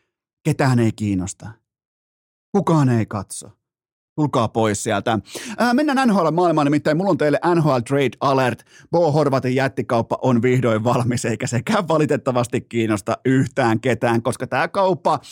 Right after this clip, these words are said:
tässä kohdin näillä tiedoilla tehdessä osoittautui nyt sitten,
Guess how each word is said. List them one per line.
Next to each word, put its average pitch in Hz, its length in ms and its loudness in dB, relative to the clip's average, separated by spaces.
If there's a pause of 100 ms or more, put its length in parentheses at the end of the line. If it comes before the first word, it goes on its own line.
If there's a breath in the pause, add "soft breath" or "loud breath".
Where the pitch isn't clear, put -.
(200 loud breath)
tässä 156 300 -4
kohdin 131 440 -2 (120)
näillä 143 340 0
tiedoilla 120 460 0
tehdessä 127 560 0 (320 loud breath)
osoittautui 190 680 0
nyt 165 160 0
sitten, 131 460 0